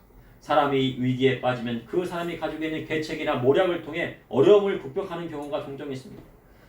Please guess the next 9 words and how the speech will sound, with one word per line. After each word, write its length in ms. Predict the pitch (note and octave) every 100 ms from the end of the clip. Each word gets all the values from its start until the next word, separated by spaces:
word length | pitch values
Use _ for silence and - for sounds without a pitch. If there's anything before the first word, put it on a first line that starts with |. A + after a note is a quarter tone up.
| - -
정쟁에 540 | - C#3 C3+ C#3 C3+ C3
승리하는 400 | C#3+ C#3+ C3+ B2+
것도 380 | A#2+ B2 A#2+ -
계책이 540 | D#3 D#3+ - E3+ D#3
있어야 500 | C3 C#3 C3+ D3+ - - -
승리할 440 | - - G#3+ G3+ E3+
수가 220 | - -
있습니다. 320 | - - - -
그런데 400 | F3+ G#3+ G#3